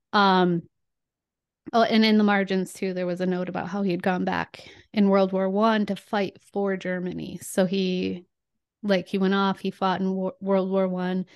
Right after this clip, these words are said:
and then he came back to the States. Um, so he came back, gets married, has, I think he had five kids, um,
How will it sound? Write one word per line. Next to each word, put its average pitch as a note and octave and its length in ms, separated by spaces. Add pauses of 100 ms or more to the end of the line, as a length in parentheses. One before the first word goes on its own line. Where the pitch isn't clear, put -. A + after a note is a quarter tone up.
(320)
and A3 100
then A3 100
he G#3+ 60
came G#3 200
back F3 260
to E3+ 100
the E3+ 100
States. - 540 (920)
Um, F#3 580 (300)
so - 200
he G#3+ 160
came G#3+ 140
back, C#4 340 (680)
gets - 180
married, A#3+ 560
has, F#3+ 640
I - 100
think B3 220
he C#4+ 60
had B3+ 140 (340)
five G#3 460
kids, A3 640
um, F#3 480